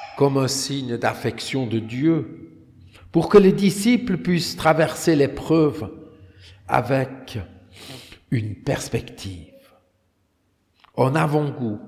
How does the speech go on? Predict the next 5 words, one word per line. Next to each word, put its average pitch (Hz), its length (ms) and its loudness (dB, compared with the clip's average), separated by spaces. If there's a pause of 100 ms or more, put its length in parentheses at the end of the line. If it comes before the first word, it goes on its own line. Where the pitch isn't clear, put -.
(340)
de 120 80 2
ce 123 200 2
qui 120 260 0
arrivera 98 1000 -4
après. - 540 -6